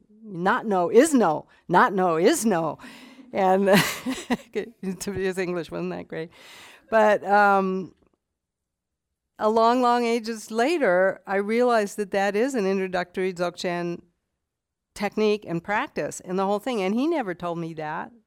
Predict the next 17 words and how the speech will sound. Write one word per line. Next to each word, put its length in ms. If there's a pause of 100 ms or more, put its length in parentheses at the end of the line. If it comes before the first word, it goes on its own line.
(140)
You 80
know, 100
I 160
had 200
no 120
idea 380
what 200
it 80
was. 460
He 120
just 240
made 240
us 140
go 180
do 200
this 200
stuff. 520